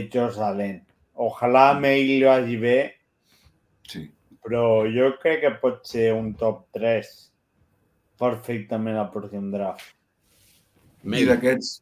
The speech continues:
Speaker 2: i d'aquests que estan ara així top tres, top cinc de draft, tu a quin, a quin equip t'agradaria que anés? No, no el quin creus, eh, sinó dels cinc més que escullen primer, comptant que, clar, Bears és el quart
Speaker 3: Home,
Speaker 2: ara.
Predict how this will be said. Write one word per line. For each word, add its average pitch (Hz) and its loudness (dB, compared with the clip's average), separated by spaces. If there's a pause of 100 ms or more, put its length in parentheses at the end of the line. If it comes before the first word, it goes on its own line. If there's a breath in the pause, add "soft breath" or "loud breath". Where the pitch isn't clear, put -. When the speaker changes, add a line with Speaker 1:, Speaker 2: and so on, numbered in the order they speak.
(140)
Speaker 2:
i 131 -2
d'aquests 123 2
que 151 2
estan 139 -2
ara 127 4
així 120 2
top 113 -2
tres, 113 0
top 110 -6
cinc 113 2
de 107 0
draft, 110 -2 (880)
tu 143 2
a 131 0
quin, 143 -6
a 120 0
quin 160 -4
equip 156 -4
t'agradaria 117 0
que 113 -2
anés? 98 -4
No, 135 0
no 160 0
el 175 -2
quin 160 -4
creus, 107 -4
eh, 151 -4
sinó 117 -2 (340)
dels 120 0
cinc 147 -4
més 151 -4 (240)
que 123 -2
escullen 120 0
primer, 117 -4
comptant 117 -2
que, 131 0
clar, 110 -4
Bears 120 -2 (1160)
és 110 -8
el 107 -2
quart 117 0
Speaker 3:
Home, 110 2
Speaker 2:
ara. 135 -2